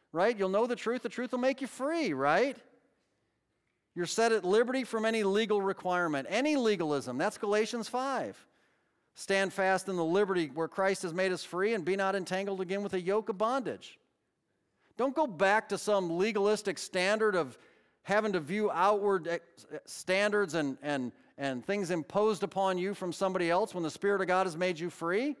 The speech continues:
It should be liberating to know that there's no set external standards. It should be liberating to know that you can just be yourself before God. It should be liberating to know that you can be honest about your struggles.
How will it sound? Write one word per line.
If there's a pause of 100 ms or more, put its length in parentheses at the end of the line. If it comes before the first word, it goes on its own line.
(580)
It
should
be
liberating
to
know
that
there's
no
set
external
standards.
It
should
be
liberating
to
know (240)
that
you
can
just
be
yourself
before
God.
It
should
be
liberating
to
know (220)
that
you
can
be
honest
about
your
struggles.